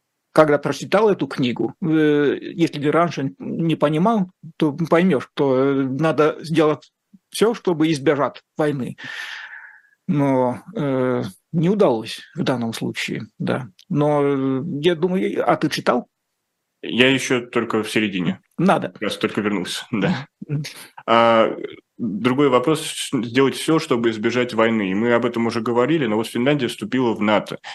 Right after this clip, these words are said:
Speaker 2: Насколько были жаркие дебаты, поскольку Финляндия находится непосредственно на границе России, и вступление в нато во многом с-, сделает Финляндию первой мишенью в случае какого-то возможного глобального компли-, конфликта. И насколько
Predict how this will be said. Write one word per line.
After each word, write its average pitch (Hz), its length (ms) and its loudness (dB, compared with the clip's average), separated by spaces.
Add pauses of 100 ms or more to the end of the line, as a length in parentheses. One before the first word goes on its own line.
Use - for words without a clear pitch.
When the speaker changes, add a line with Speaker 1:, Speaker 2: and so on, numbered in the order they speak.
Speaker 2:
Насколько 160 380 0
были 131 320 2
жаркие 120 500 2
дебаты, 117 460 2
поскольку 104 640 -2 (280)
Финляндия 123 380 2
находится 117 340 0
непосредственно 117 480 0
на - 20 -4
границе 120 520 0
России, 117 680 0
и - 100 -6
вступление 127 480 -2
в 107 40 -6
нато 127 240 0
во 107 120 2
многом 120 320 0
с-, - 320 -12
сделает 120 340 2
Финляндию 113 640 0 (220)
первой 131 240 2
мишенью 127 420 0
в - 40 -10
случае 98 400 -4
какого-то 113 480 0
возможного 113 600 0
глобального 107 460 2
компли-, 107 500 -2
конфликта. 113 480 -2
И 95 40 -2
насколько 120 500 0